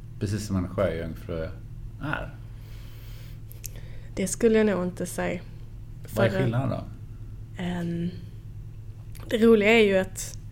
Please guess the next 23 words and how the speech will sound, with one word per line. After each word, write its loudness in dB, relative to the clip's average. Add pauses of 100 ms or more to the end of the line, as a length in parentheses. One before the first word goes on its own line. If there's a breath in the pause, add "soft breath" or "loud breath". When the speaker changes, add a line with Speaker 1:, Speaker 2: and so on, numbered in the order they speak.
(640 loud breath)
Speaker 2:
till 6
vardags 4
så 0
tycker 2
jag 8
ju 6
att 0
jag 0
är 4
ju 6
bara 4
Linda. 2 (520 loud breath)
Jag 0
kommer 4
här 2
och 6
är 6
lärare 2
och 2
har -2
mina -2
glasögon 0
och -2